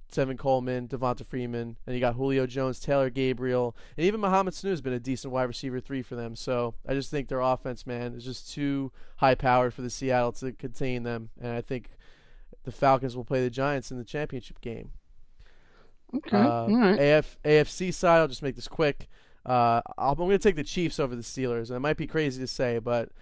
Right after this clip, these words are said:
Speaker 1: I like the Chiefs this season. Their defense has been stepping up big time, especially in Kansas City. And I just like their team a lot going into the championship game against the Patriots,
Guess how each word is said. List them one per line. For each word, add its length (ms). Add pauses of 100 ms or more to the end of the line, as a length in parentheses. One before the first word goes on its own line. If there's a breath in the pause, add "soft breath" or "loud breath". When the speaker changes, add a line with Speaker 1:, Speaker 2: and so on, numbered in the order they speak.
(200 soft breath)
Speaker 1:
I 60
like 160
the 80
Chiefs 320
this 140
season. 260
Their 80
defense 400
has 80
been 160
stepping 340
up 180 (180)
big 240
time, 400
especially 460
in 100
Kansas 340
City. 400 (540 soft breath)
And 220
I 40
just 180
like 140
their 100
team 340
a 60
lot 380
going 200
into 140
the 100
championship 480
game 240
against 220
the 80
Patriots, 800